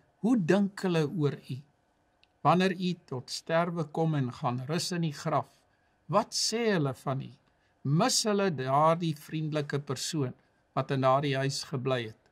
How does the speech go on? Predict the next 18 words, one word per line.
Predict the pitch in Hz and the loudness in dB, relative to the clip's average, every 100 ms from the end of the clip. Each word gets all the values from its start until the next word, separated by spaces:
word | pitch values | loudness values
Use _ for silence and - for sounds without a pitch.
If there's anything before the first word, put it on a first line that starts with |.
| _ _ _ _ _ _ - | _ _ _ _ _ _ -4
Of | 156 147 | -4 -2
sê | - 151 143 | -4 2 2
hulle, | 127 123 117 _ _ - | 2 -4 -8 _ _ 0
"Dankie | 139 156 - 139 - | 2 2 -4 -10 -4
tog | 139 117 - _ _ _ | -4 -4 -12 _ _ _
dat | _ 127 | _ -6
hy | 127 135 | -4 -6
die | 131 156 | -4 0
ou | 151 | 0
klaarkous | 147 147 139 139 143 135 - | 0 0 0 0 -2 -4 -4
nou | 123 139 | -4 -4
gaan | 139 - 123 | -4 -8 -8
slaap | - - 127 120 - | -8 -4 -2 -4 -8
het"? | 113 - _ _ _ _ _ _ _ _ _ | -12 -16 _ _ _ _ _ _ _ _ _
Abraham | 185 180 170 175 170 175 - _ - | 2 2 4 2 2 -2 -10 _ -8
het | 135 | -6
die | 127 | -4
lig | 131 170 - | -2 -2 -2